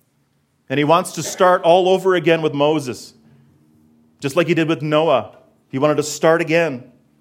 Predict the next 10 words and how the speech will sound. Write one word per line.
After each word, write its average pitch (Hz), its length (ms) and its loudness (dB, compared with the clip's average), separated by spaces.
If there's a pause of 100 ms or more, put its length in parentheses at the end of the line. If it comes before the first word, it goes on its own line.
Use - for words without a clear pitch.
(1160)
And 135 80 -8
then 143 80 0
we 151 60 2
also 151 220 2
see 175 140 -2
that 147 140 0
Moses 156 460 0
himself 175 500 -2
is - 160 -8
furious, 147 640 -4